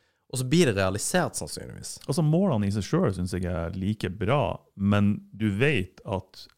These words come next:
Speaker 2: en haug av folk som har mål om å gå ned ti kilo, de er ikke villige til å gjøre det som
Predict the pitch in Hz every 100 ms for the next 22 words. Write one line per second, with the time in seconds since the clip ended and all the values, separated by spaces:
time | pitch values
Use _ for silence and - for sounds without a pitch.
0 | _ 101 101 98 90 - - _ _ _
1 | _ - - 160 104 - - 113 - -
2 | 90 98 101 85 - _ _ _ _ -
3 | 104 104 95 92 90 95 98 110 104 147
4 | 107 92 101 104 101 95 95 90 92 90
5 | 87 95 90 90 87 - 87 85